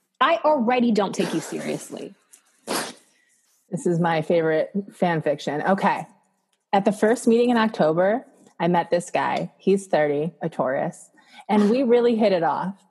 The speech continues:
Speaker 2: We have a similar humor and are both passionate about
Speaker 1: Okay, go. Go get married, have kids. End.
Speaker 2: We were put in the same group for the icebreaker game, and everyone in the group exchanged numbers. And since then, that meeting, we've texted literally every day.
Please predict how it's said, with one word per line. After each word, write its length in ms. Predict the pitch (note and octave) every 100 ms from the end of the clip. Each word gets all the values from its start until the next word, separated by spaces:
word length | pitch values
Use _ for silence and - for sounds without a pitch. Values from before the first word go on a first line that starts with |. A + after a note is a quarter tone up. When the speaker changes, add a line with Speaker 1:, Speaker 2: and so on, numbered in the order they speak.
| - - _
Speaker 2:
We 120 | F#3+
have 120 | G#3
a 60 | G#3
similar 500 | G3+ F#3 F#3+ A3 A#3+
humor 440 | A#3 G3+ F#3+ F#3+
and 200 | F#3 F#3
are 80 | E3+
both 300 | E3 E3 A3
passionate 580 | - F3 F3 - F3+ E3+
about 240 | G#3 - D4
Speaker 1:
Okay, 240 | - D#4
go. 380 | A#3+ C#4+ D4 A3
Go 200 | A#3+ B3
get 160 | D4
married, 240 | A#3+ A#3+ A#3
have 160 | A#3 A3+
kids. 580 | A#3 G3+ E3+ G3+ - -
End. 540 | A3+ A#3 F#3 E3+ G#3 - - _ _ _
Speaker 2:
We 160 | A3+
were 140 | C4 F#4+
put 180 | F#4+ B3
in 100 | G#3
the 80 |
same 280 | G#3 G#3 G3+
group 240 | G3 F#3+ F3+
for 80 | F3+
the 160 | F3
icebreaker 600 | - E3 - A3 A3+ B3
game, 400 | A3+ B3+ C4 D4 -
and 140 | G3
everyone 380 | G3 G3 A#3+ C4
in 100 | C#4
the 60 | A#3+
group 280 | F#3+ G3
exchanged 540 | F#3+ F#3 - E3+ E3 E3
numbers. 560 | C#3+ D3 D3 - G3 -
And 140 | F#3+
since 300 | G3 A#3+ A#3+
then, 360 | C#4 C#4 C4+ A3 -
that 180 | G#3+ G3+
meeting, 440 | G3+ G#3 A3+ A3+
we've 180 | G#3 A#3
texted 420 | D4 C#4+ - E4
literally 560 | B3 F#3 F#3 F#3+ F#3 -
every 320 | - D3+ D#3 D3
day. 300 | - -